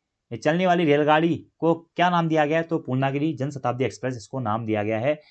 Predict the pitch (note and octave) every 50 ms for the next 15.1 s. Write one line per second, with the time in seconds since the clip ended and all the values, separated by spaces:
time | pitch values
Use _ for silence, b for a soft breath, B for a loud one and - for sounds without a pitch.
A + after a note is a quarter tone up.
0 | b b - C#3 C#3 D#3+ E3+ D3+ A2 G2+ - A2 G#2+ C3 D#3+ F3+ F3+ - - A2+
1 | A2+ B2+ B2+ D3 D3+ - A#2+ G#2+ G#2 F#2+ F#2+ G2+ G2+ D3 D3 C#3 - b b b
2 | b b C#3 D#3 F3+ F3+ F#3 F#3+ F#3+ F#3+ G3+ G3 E3 E3 D#3+ E3+ F3 F#3+ G3 E3
3 | E3+ E3 E3+ - F3 E3 E3 F3 D#3+ E3 - - E3 E3 - D3 C#3 D3 E3+ E3+
4 | E3+ E3 E3 F3 F#3 F3+ b b b b b D#3+ - F#3 E3 D#3+ F#3+ F#3+ G#3+ A3
5 | F#3+ F3+ F#3 F#3 F3 E3 D#3+ E3+ D#3+ D3+ C3+ D3 D#3 D3 D#3+ D3 C#3+ D3+ E3 E3+
6 | D3 C#3 C3 B2+ C3 C#3 C3+ B2+ A#2+ - D#3 D3+ C3 A2+ A2+ - C3 C#3 C#3 D3
7 | C#3+ C#3+ C3+ A#2+ B2+ C#3+ D3 C3+ - - A2+ A#2+ D#3 E3+ - b b b b _
8 | - C3 B2+ B2+ - E3+ F#3+ F#3+ F#3+ _ _ _ - A#2+ B2 A#2+ A#2+ A#2 A2+ A2+
9 | C#3 F3+ F#3+ F#3+ - A2 B2 D#3+ - - G#2+ G2 G2 b b b b - C3+ C3+
10 | D3+ D#3 F#3 F#3+ A3+ A3 F#3 F#3 G3 F#3+ F#3+ F#3+ - G3 G3+ G#3 G#3 b b b
11 | b D#3 D3 E3 F3+ F#3 F#3 G3+ G3 G3+ G3+ F3+ F3+ F#3+ F#3 D#3 C3+ B2+ C3+ F#3+
12 | G#3 F#3+ F#3 F3 E3 G3 F#3+ E3 C#3 C3+ C#3 D#3+ F#3 F#3 D#3 F3 G3+ F#3 C#3 B2+
13 | - C#3+ - E3+ E3+ D#3+ D#3+ D#3 D#3 D#3 C#3+ D3 C#3+ C#3 - - E3+ F3 F3 -
14 | _ _ - D3+ D3 D3 D#3+ D#3+ C3 B2 C3 C3+ - - D3+ D3 D3+ D#3 E3+ F3
15 | F3